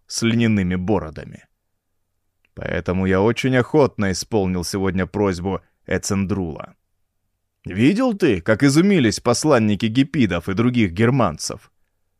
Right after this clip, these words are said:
Итак, их хвастовство своим геройством ещё небольшая беда. Но есть на свете одно, чего я... Хотя не боюсь, но перед чем робею, как перед священной тайной, хранимой богами.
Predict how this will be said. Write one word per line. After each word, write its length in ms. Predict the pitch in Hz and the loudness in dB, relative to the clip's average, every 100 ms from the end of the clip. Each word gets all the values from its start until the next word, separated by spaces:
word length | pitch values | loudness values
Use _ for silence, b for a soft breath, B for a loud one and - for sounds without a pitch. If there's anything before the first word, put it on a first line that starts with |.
| _ _ _ - | _ _ _ -6
Итак, 640 | 98 - 226 185 - _ _ - | -4 2 4 2 0 _ _ -6
их 200 | 190 - | -6 -2
хвастовство 720 | 160 147 160 131 - 170 180 | 0 2 2 2 0 2 2
своим 400 | - 127 139 123 | 2 2 4 4
геройством 720 | 120 131 165 135 - 120 101 _ _ _ - | 4 4 4 2 2 0 0 _ _ _ -4
ещё 340 | 98 123 143 | 0 2 2
небольшая 680 | 127 123 127 110 143 123 82 | 2 4 2 2 2 2 2
беда. 460 | 78 82 71 - - _ _ _ _ _ _ _ _ _ _ | -2 -8 -10 -12 -16 _ _ _ _ _ _ _ _ _ _
Но 140 | - 78 | -14 -4
есть 360 | 90 117 107 | 2 2 0
на 100 | 104 | -6
свете 480 | 95 - 101 95 95 | -6 -2 -2 -2 -2
одно, 360 | 87 82 98 98 | -2 -2 -2 -2
чего 380 | - 90 87 90 | -6 -8 -4 -4
я... 340 | 87 85 82 _ _ _ _ _ _ _ _ _ _ _ - | -2 -2 -4 _ _ _ _ _ _ _ _ _ _ _ -10
Хотя 280 | 87 113 | -2 0
не 120 | 117 120 | 2 4
боюсь, 560 | 117 139 175 87 - | 4 4 0 -4 -8
но 120 | 85 | -12
перед 260 | 80 92 95 | -6 -4 -4
чем 240 | - 117 | 0 2
робею, 640 | 101 95 92 147 131 80 73 | 4 2 2 0 0 -2 -8
как 220 | 82 78 | -12 -8
перед 220 | 90 82 | -6 -6
священной 640 | - 90 - 113 110 104 92 | -6 -8 -4 0 0 0 -2
тайной, 600 | - 127 120 82 78 - | 0 2 2 0 -8 -14
хранимой 580 | - 87 92 87 80 80 | -10 -6 -4 -4 -6 -8
богами. 640 | 92 92 101 80 76 - | -6 -4 -4 -6 -10 -18